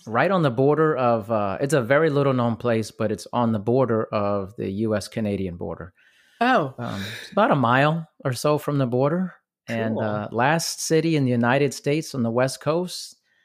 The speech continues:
Speaker 1: And, uh,
Speaker 2: Wow.
Speaker 1: I can see Canada across the bay.
Speaker 2: Wow.
Speaker 1: And, um, it's just filled with water. There's, there's Mount Baker's, a big glacier in the background, it's all year round,
Speaker 2: Wow.
Speaker 1: snow on top of it, bays,
Speaker 2: That's cool.
Speaker 1: oceans. It is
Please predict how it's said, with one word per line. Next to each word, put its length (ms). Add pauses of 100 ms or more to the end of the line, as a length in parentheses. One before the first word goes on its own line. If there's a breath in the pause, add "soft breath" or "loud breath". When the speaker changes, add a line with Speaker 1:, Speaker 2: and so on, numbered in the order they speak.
(480)
Speaker 1:
And, 180
uh, 40 (340)
Speaker 2:
Wow. 60
Speaker 1:
I 80
can 160
see 320
Canada 640
across 480
the 80
bay. 400 (260)
Speaker 2:
Wow. 540
Speaker 1:
And, 320
um, 400
it's 160
just 160
filled 320
with 180
water. 800 (460)
There's, 160 (160)
there's 220
Mount 300
Baker's, 360
a 40
big 280
glacier 420
in 80
the 80
background, 600
it's 180 (100)
all 200
year 160
round, 360
Speaker 2:
Wow. 60
Speaker 1:
snow 240
on 140
top 300
of 160
it, 400
bays, 360
Speaker 2:
That's 280
cool. 260
Speaker 1:
oceans. 540
It 240
is 360